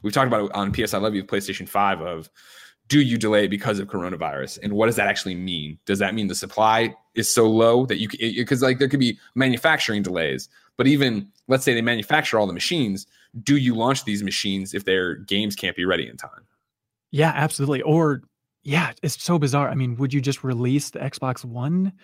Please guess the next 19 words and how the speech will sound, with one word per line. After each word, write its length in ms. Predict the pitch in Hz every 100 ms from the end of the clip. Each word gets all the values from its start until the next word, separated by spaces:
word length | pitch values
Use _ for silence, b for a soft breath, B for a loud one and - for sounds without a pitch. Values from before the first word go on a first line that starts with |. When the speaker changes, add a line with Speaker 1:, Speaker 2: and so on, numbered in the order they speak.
| b b b b _
Speaker 2:
version? 400 | 180 220 233 185
No, 200 | 151 120 -
it's 120 | 143
just, 200 | 151 -
if 80 | 143
it's 140 | 131
software 440 | - 185 185 165
fueled, 480 | 143 165 151 123 - - 123
but 160 | 156
although 440 | 170 190 285 254 247
maybe 240 | 160 202 202
this 160 | 190
is 240 | 180 156 - b b b b _ _
planting 320 | 170 185 180
the 80 | 151
seeds 400 | - 170 151 139
for 160 | 151 143
the 80 |
eventual 560 | 139 135 127 127 120 113